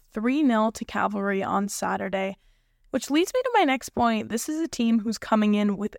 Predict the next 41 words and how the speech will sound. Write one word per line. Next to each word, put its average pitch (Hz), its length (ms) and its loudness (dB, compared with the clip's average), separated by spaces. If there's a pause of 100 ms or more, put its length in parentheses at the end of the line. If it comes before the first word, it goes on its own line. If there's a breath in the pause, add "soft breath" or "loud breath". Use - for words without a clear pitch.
a 196 140 0
lot 196 500 0
of 202 120 -2
momentum. 196 640 0
So 202 180 -4
now 220 440 2 (300)
the - 80 -12
spotlight 214 560 2
will 202 120 -4
shift - 520 -2
to 233 80 2
Forge's 208 420 -2
semifinal 220 760 0
matchup 196 520 -4
against 233 400 2
Cavalry 208 540 0 (300)
on 208 180 0
October 214 520 -2
fourteenth. 202 600 -4 (340)
At 220 160 2
Atco 208 360 -2
Field, 196 360 -4 (100)
five 233 360 0
P 247 180 -2
M 226 200 2
Eastern 214 460 -2
Time. 208 440 -2 (560)
Forge's 285 360 2
home 320 280 0
playoff 269 340 2
match 165 360 0
is 208 260 -4
yet 208 260 -2
to - 100 -10
be 196 120 -4
finalized. 196 720 -4
It'll 202 260 -2
either 202 240 -4
be 202 200 -2
October 330 540 -2
twenty-first 302 640 -2